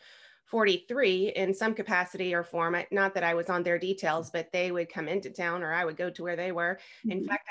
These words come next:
Speaker 1: I met my husband while I was protecting the vice president, Dick Cheney, in, uh, Jackson, Wyoming, which is, we now have a, um, condo there that we rent <laughs> out. It's our,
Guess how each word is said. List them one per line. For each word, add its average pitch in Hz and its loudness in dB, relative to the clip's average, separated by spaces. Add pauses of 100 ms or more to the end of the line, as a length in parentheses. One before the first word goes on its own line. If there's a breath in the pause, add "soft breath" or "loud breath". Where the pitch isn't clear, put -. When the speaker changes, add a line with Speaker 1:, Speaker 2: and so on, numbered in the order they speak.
Speaker 1:
I 196 -6
met 196 0
my 185 2
husband 214 -2
while 185 2
I 180 2
was 180 -4
protecting 185 -6
the 170 -6
vice 165 -4
president, 208 -4
Dick 165 -8
Cheney, 214 -4 (400 loud breath)
in, 180 -2
uh, 170 -2
Jackson, 190 -4
Wyoming, 185 -2
which 180 -8
is, 175 -10 (120)
we 180 -8
now 175 -4
have 175 -6
a, 156 -4
um, 165 -12 (280)
condo 196 0
there 170 0
that 175 -4
we 175 -4
rent 170 -4
<laughs> 208 -4
out. 220 6
It's 196 -4
our, 190 0